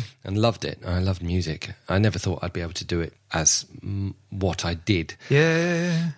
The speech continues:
Speaker 1: And when I went to secondary school, the whole world opened up when I met a few people,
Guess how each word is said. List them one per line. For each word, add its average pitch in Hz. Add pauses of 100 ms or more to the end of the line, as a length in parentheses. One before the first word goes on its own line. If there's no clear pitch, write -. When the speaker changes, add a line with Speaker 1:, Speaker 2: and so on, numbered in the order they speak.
(260)
Speaker 1:
And 113
when 117
I 117
went 117
to -
secondary 120
school, 101 (120)
the 98
whole 95
world 98
opened 92
up 85
when 90
I 90
met 90
a -
few 95
people, 87